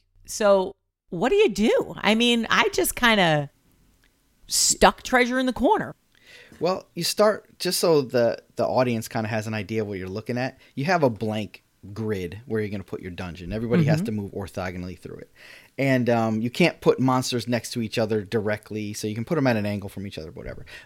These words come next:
Speaker 2: But the way you get the stuff to put on your map is that there's a draft of cards in the middle, and on the bottom of the card, it shows what you're gonna add to your dungeon for taking that card, and on the top of the card, it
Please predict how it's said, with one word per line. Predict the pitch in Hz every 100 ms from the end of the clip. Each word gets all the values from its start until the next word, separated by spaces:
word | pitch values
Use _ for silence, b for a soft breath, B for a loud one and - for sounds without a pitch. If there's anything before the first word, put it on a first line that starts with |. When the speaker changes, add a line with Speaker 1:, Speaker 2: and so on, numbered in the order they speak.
| -
Speaker 2:
But | 139 - -
the | 131
way | 131
you | 240 196
get | 117 151 -
the | 143
stuff | - - 131 -
to | 127
put | - 135
on | 127
your | 104
map | 101 104 131 - B -
is | 123
that | 127
there's | 160 147
a | 127
draft | 107 131 143 120
of | -
cards | - 127 120 107
in | 104
the |
middle, | 104 131 98 95 b b b
and | 123 120 120 113 -
on | 131
the | 110
bottom | - 180 208
of | 147
the | 127
card, | 139 123 117
it | -
shows | - 131 117 107
what | 104 120 117
you're | 110
gonna | 120 110 -
add | 113 110 101
to | 110
your | 101
dungeon | 98 107 98 98
for | 101
taking | - 160 135 113
that | -
card, | - 107 98 101 B B
and | 117
on | 123 113
the |
top | - 165 175
of | 131
the | 110
card, | 123 110 104 -
it | 107 -